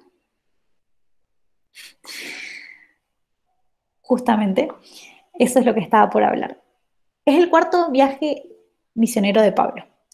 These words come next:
Y nosotros sabemos que el cuatro tiene una significancia importante en la Biblia, eh, y especialmente la cuarta generación. Hay muchas menciones sobre el juicio y la cuarta generación y la misericordia de Dios. Y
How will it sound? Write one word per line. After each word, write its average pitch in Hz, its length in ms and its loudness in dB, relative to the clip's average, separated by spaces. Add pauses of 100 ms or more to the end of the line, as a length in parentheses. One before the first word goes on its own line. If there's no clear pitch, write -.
Y 247 80 6
nosotros 247 320 4
sabemos 285 460 2
que 277 240 0
el 247 160 -2
cuatro 294 320 -2
tiene 254 180 0
una 247 100 -4
significancia 226 640 -2
importante 220 480 -2
en 202 60 0
la 196 100 -2
Biblia, 208 360 -2 (960)
eh, 208 360 0
y - 100 0
especialmente 302 420 -2
la 262 120 2
cuarta 240 240 4
generación. 214 720 -4
Hay 262 100 6
muchas 269 340 2
menciones 220 720 0 (320)
sobre 214 440 2
el 202 100 0
juicio 262 480 4
y 220 40 6
la 196 140 2
cuarta 214 300 0
generación 208 760 -2
y 208 60 -2
la 196 100 -2
misericordia 208 680 0
de 220 80 0
Dios. 214 420 -2 (560)
Y 214 720 0